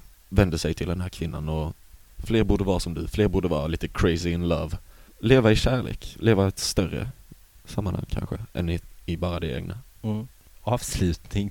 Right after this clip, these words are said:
Speaker 2: till det här samtalet och denna, denna veckans podd. Ja,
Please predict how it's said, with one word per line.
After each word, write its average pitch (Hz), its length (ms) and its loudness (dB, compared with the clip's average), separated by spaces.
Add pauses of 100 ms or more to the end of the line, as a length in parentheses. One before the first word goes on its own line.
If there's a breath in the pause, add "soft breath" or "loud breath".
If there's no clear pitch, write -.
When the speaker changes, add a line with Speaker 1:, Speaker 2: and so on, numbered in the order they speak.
(120)
Speaker 2:
till 110 240 -4
det 104 140 -2
här 101 180 -2
samtalet 107 680 -2
och 107 60 -2
denna, 104 220 2 (220 loud breath)
denna 127 180 6
veckans 123 340 4
podd. 92 360 6 (340 loud breath)
Ja, 104 320 -2